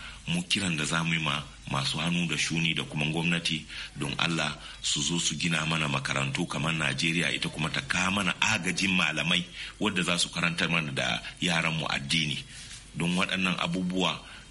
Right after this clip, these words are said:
in ba an yi tsayuwan daka ba, don ko mutuwan aure da ake samu da waɗansu miyagun abubuwa, don duk rashin fahimta addini ne. In yara su aka fahimci addini, ba za a samu wannan ba.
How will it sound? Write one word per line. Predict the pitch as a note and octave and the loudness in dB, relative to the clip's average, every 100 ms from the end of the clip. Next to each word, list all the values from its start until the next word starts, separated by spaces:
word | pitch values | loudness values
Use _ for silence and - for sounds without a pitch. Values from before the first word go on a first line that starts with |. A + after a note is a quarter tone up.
| - | -2
in | G2 G2 | 0 2
ba | E2 D#2 - | 0 0 0
an | F#2 F#2 F#2 | 2 2 2
yi | F#2 F2+ - - - - - | 2 2 -2 -14 -16 -8 -2
tsayuwan | - F2 F2+ F2+ | 2 2 2 2
daka | F#2 - D2+ | 0 0 -2
ba, | D2 C2+ - - - | 0 -2 -6 -12 -4
don | F#2+ A2 | -2 0
ko | - F3 | 2 2
mutuwan | D#3+ D#3+ E3+ C3+ | 2 2 0 0
aure | A#2 A#2+ B2+ | 2 4 4
da | G#2+ - | 2 0
ake | A2+ A2+ | 0 2
samu | G2 A#2+ A#2+ A2 F#2+ | 2 4 4 2 2
da | F2+ | 2
waɗansu | F#2+ G#2 A2+ - A2+ | 2 2 2 2 2
miyagun | B2 B2 G2+ F#2+ G#2 | 2 4 2 0 0
abubuwa, | - G#2 A2 G#2+ A#2+ E2+ - - G2+ | 2 2 0 0 2 0 -2 -8 -2
don | G#2 A2+ | 0 2
duk | B2+ | 2
rashin | C#3 C3+ G#2+ | 2 2 0
fahimta | F2 F#2 G2 - D#2 | 0 0 0 -2 0
addini | D#2+ E2 F#2 E2+ D#2+ | 0 2 2 4 4
ne. | D2+ - - - - - | 2 -2 -10 -14 -6 0
In | A2+ | 2
yara | C3 C3+ A2+ A2+ | 2 2 2 0
su | - - | -2 -2
aka | B2+ B2+ | 0 0
fahimci | - F2 F2 - - | 2 2 4 2 2
addini, | F#2+ F#2 G#2 F#2+ - - - | 2 4 2 2 -4 -12 -4
ba | F#2 | 0
za | G#2+ | 2
a | G2 | 2
samu | E2 D#2 F2+ | 0 2 2
wannan | D#2 D2 D2+ | 0 0 0
ba. | C2 | -2